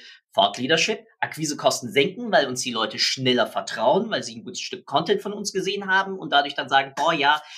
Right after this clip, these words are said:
ich brauche keine fünf Sales Calls mehr, sondern ich brauche nur noch drei." Bedeutet, wir sparen uns jetzt mal blöd, wenn jeder davon eine Stunde lang ist, zwei Stunden Arbeitszeit von meinen Agents. Mega. Das heißt, das muss ich irgendwie verstehen, welchen Impact könnte das Ganze haben.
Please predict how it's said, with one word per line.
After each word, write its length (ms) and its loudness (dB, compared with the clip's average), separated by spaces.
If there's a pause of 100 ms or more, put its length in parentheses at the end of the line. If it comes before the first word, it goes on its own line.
(120)
ich 100 -20
brauche 200 4
keine 360 -4
fünf 360 4
Sales 320 0
Calls 300 0
mehr, 180 -6 (260)
sondern 180 -2
ich 40 -10
brauche 120 0
nur 100 2
noch 140 -4
drei." 420 0
Bedeutet, 320 0
wir 80 -4
sparen 300 4
uns 100 -4
jetzt 160 -12
mal 100 -4
blöd, 280 -8
wenn 100 -8
jeder 180 -2
davon 260 0
eine 60 -6
Stunde 300 -4
lang 140 -4
ist, 180 -8 (220)
zwei 260 2
Stunden 320 -2
Arbeitszeit 560 0
von 180 -6
meinen 360 -6 (240)
Agents. 460 -4
Mega. 440 2 (240)
Das 140 2
heißt, 180 -2
das 140 -4
muss 180 -2
ich 160 -8
irgendwie 240 6
verstehen, 400 -4
welchen 280 -6
Impact 340 2
könnte 200 -6
das 160 -6
Ganze 280 -10
haben. 180 -4